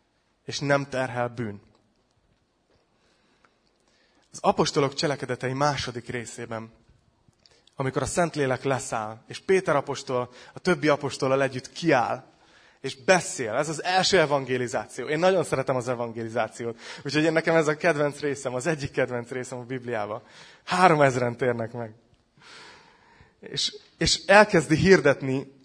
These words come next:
az evangéliumot, de, de Péter először a fekete bársonyról beszél. Azt mondja, hogy ti bűnös kezetekkel megöltétek az Isten fiát.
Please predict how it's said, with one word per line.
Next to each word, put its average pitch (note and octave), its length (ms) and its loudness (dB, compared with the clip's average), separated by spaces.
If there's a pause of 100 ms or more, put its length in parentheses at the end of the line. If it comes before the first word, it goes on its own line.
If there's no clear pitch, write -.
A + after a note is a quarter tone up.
(100)
az C#3+ 180 -6
evangéliumot, C3 640 2
de, C3+ 140 0 (260)
de D#3 80 2
Péter G3 460 2
először D3 360 -2
a B2 40 -2
fekete - 600 -8 (300)
bársonyról A#2 640 -8
beszél. - 440 -10 (840)
Azt E3 220 0
mondja, C#3 200 -4
hogy - 240 -18
ti D3 400 -6
bűnös C#3 360 0
kezetekkel A#2+ 580 -6
megöltétek B2+ 840 -4
az A2+ 80 -16
Isten A2+ 340 -12
fiát. - 360 -14